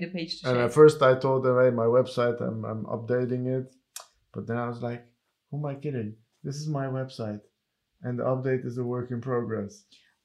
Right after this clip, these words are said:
Speaker 1: Oh my gosh, you send it to him?
Speaker 2: Yeah, I was like,
Speaker 1: I
Speaker 2: uh,
Speaker 1: champion and applaud you for that.
Speaker 2: Yeah, I don't,
Speaker 1: Really
Speaker 2: I don't,
Speaker 1: cool.
Speaker 2: I was like, "Why am I being, uh, a hypocrite in this sense?" That I'm like, "No, you're only allowed to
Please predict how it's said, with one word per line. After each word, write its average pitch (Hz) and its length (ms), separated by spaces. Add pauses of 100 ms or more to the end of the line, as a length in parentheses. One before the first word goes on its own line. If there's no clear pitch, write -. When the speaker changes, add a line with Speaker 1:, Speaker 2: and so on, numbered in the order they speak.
(120)
Speaker 1:
Oh 226 60
my 240 200 (120)
gosh, 214 240
you 185 80 (120)
send 202 260
it 214 120
to 240 60 (100)
him? 269 140
Speaker 2:
Yeah, 160 240 (140)
I - 100
was 131 160
like, 139 160
Speaker 1:
I 190 200 (160)
Speaker 2:
uh, - 80 (220)
Speaker 1:
champion 196 460
and 170 160 (120)
applaud 160 440
you 160 80
for 156 220 (100)
that. 147 160
Speaker 2:
Yeah, 175 220 (100)
I - 80
don't, 175 200
Speaker 1:
Really 151 100 (100)
Speaker 2:
I - 80
don't, 180 180
Speaker 1:
cool. 165 260 (220)
Speaker 2:
I - 20 (100)
was 151 260
like, 151 160 (120)
"Why 147 140 (140)
am 147 100 (140)
I 143 40 (240)
being, 139 320 (300)
uh, 123 320 (560)
a - 20 (140)
hypocrite 120 640
in 113 160
this 156 120 (140)
sense?" 113 260 (640)
That 127 240
I'm 127 200
like, 127 120 (120)
"No, 127 60 (180)
you're 139 220 (100)
only 131 220 (120)
allowed 127 320
to 117 80